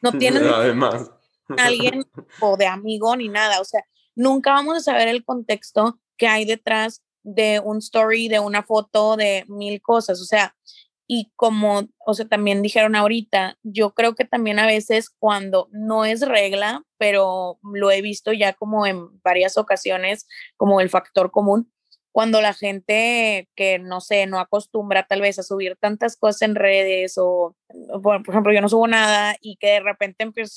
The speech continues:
Speaker 1: subir, no, no creo que sea mi caso porque la verdad, neta, nunca subo nada, que empieza a subir cosas, tipo, siento que como que hay algo, ¿sabes? O sea, de que tal vez, tipo, quieres probar algo que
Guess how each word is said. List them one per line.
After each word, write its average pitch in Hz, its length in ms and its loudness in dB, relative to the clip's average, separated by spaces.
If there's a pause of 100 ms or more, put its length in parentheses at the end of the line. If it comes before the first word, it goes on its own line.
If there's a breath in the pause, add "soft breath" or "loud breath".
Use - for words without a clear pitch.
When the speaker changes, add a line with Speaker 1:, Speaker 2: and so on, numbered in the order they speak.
Speaker 1:
subir, 220 340 -4 (140)
no, 202 480 0
no 202 140 -6
creo 214 120 0
que 226 80 -12
sea 233 120 0
mi 226 100 -2
caso 226 180 0
porque 202 180 -6
la 190 80 2
verdad, 190 200 2 (100)
neta, 240 300 -2
nunca 226 260 -2
subo 220 180 2
nada, 220 320 0 (140)
que 233 80 0
empieza 220 360 -2
a 226 40 0
subir 269 320 -4
cosas, 254 440 -4
tipo, 226 220 -8
siento 196 360 -4
que 240 120 0
como 208 220 -2
que 175 220 0
hay 190 220 2
algo, 190 400 0 (100)
¿sabes? 202 440 -2
O 240 60 -6
sea, 208 140 0
de 196 120 0
que 185 200 -4 (280)
tal 208 200 0
vez, 208 140 -6
tipo, 226 300 -4
quieres 190 300 -2
probar 208 340 2
algo 196 280 -2
que 202 540 -4